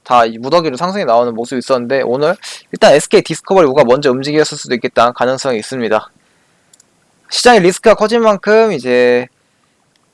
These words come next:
그만큼 보수적으로 매매하시고 분할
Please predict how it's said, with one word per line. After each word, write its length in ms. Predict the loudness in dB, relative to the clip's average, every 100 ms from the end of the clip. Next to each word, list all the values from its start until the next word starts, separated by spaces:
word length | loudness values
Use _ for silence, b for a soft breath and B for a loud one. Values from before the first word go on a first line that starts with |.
| _
그만큼 400 | -4 0 2 0 2
보수적으로 720 | 2 2 2 4 4 4 4
매매하시고 840 | 4 4 2 2 0 2 2 2 -4
분할 640 | 2 6 6 4 -2 -12